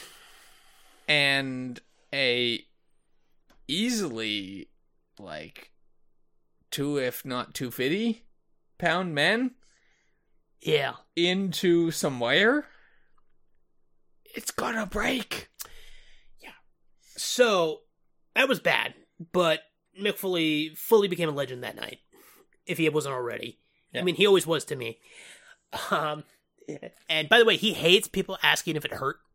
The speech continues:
Speaker 2: <laughs> Just gonna bring that up, 'cause I've met Mick Foley in person.
Speaker 1: I'm not gonna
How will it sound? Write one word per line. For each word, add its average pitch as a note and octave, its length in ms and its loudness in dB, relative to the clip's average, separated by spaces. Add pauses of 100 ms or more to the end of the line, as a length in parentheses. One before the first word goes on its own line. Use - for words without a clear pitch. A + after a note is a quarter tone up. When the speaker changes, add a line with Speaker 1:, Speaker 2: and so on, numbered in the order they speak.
(400)
Speaker 2:
<laughs> - 580 -18
Just - 140 0
gonna A3 100 6
bring F#3 180 2
that D3+ 120 4
up, D#3+ 140 0
'cause E3+ 100 -2
I've A3+ 160 6
met E3 180 2
Mick F3+ 180 -4
Foley D#3+ 220 -2
in D#3+ 80 -2
person. D#3 400 -4 (880)
Speaker 1:
I'm A3+ 240 4
not F#3+ 280 -2
gonna G#3+ 260 4